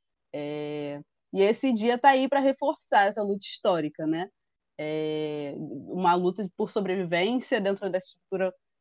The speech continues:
que mata a gente todo dia. É, mais da metade da população brasileira é negra, e essa mesma população, sobretudo de mulheres negras, né, lidera os piores indicadores sociais, e tudo,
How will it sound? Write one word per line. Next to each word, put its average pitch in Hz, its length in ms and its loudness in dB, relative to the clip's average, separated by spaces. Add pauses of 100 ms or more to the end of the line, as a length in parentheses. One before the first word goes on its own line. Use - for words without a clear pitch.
(120)
que 180 80 -10
mata 190 400 6
a 220 40 2
gente 196 300 -2
todo 180 240 -4
dia. 208 480 -2 (340)
É, 165 480 -2
mais 180 300 6
da 262 100 4
metade 226 360 2
da 196 60 -2
população 196 340 -4
brasileira 180 480 2
é 196 180 4
negra, 214 480 2
e 190 40 2
essa 196 180 0
mesma 214 320 0
população, 214 760 -2 (260)
sobretudo 214 420 0
de 254 100 -2
mulheres 254 380 4
negras, 185 420 0
né, 156 160 -2
lidera 170 360 2
os 190 80 -4
piores 202 420 4
indicadores 208 540 -2
sociais, 180 720 -2 (240)
e 196 80 -2
tudo, 233 200 0